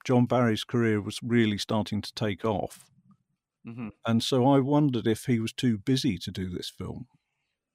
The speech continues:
Speaker 2: Quite possible, yeah.
Speaker 1: Because he was being nominated for all sorts of things. And I had a quick look on I M D B, and he, he was, he, I think he had about four or five films that came out the same year as this, so he would have been very, very busy indeed.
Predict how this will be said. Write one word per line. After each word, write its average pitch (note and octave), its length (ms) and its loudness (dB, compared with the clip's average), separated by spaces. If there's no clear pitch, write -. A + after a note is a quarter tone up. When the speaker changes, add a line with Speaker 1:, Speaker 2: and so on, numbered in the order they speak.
Speaker 2:
Quite C#3+ 240 -2
possible, A2+ 600 -2
yeah. G2+ 200 -8
Speaker 1:
Because - 260 -4
he C#3+ 100 4
was C3 160 0
being C#3 680 4
nominated G#2+ 720 2
for B2 140 -2
all G#2 120 -4
sorts - 340 -6
of G2+ 80 -16
things. F2+ 540 -4
And G#2 400 2
I B2 60 -2
had B2+ 60 4
a - 220 -8
quick C#3+ 180 2
look B2+ 280 2
on G#2 400 2
I G#2 200 0
M G2 140 0
D G#2 220 -2
B, G#2 260 0
and G2+ 140 2
he, A#2 160 0
he C3 160 0
was, A#2+ 320 -2
he, C#3+ 180 -6
I A#2+ 80 -2
think D3 180 2
he C3 100 2
had B2 140 4
about A2+ 360 2
four B2+ 260 2
or G2+ 40 0
five A2 340 0
films A2+ 380 2
that - 120 -20
came A2+ 260 -2
out G#2+ 160 -2
the A#2+ 80 -8
same A2 460 0
year A2 320 0
as D#2+ 120 -12
this, - 260 -6
so G#2+ 200 -6
he A#2+ 140 0
would A2 140 -6
have - 80 -10
been A2+ 220 2
very, G#2+ 340 0
very G#2 300 -2
busy G2 340 -4
indeed. F2+ 540 -8